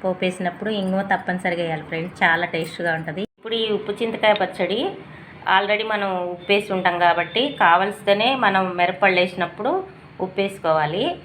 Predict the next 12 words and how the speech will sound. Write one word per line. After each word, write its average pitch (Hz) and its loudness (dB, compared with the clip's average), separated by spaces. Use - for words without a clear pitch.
లేకుంటే 185 2
అవసరం 180 2
లేదు. 165 -4
ఇలా 196 6
ఉప్పు 190 -2
చింతకాయ 208 -2
పచ్చడి 190 -4
ఉంటే, 175 -4
పప్పు 175 2
కూరకి, 175 -2
పులుసు 180 -4
కూరలకి, 170 -2